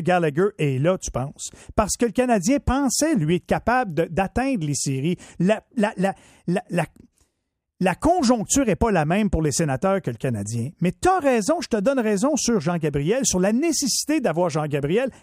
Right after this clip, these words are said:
Laisse-moi finir. C'est que là, Jean-Gabriel, pour ce qu'il amène, il va recevoir trop d'argent. C'est ça le problème. Et la valeur, la valeur qui vaut sur le marché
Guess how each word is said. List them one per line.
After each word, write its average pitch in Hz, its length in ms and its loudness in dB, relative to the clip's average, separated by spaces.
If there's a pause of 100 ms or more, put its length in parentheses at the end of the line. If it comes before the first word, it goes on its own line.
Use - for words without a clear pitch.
Laisse-moi 160 340 0
finir. 185 480 -4 (920)
C'est - 220 0
que 202 260 0
là, 175 380 2
Jean-Gabriel, 139 920 0
pour - 180 0
ce - 120 -4
qu'il 214 240 2
amène, 180 560 0 (640)
il 143 120 2
va 160 140 4
recevoir 175 840 0 (240)
trop 208 440 2 (220)
d'argent. 110 540 -2 (520)
C'est - 200 0
ça 240 220 0
le 214 60 -2
problème. 123 560 -6 (800)
Et 220 320 2
la 185 160 4
valeur, 254 640 2 (320)
la 196 180 4
valeur 277 580 4
qui 180 140 0
vaut 214 380 2
sur 139 240 -2
le 127 60 2
marché 202 580 -2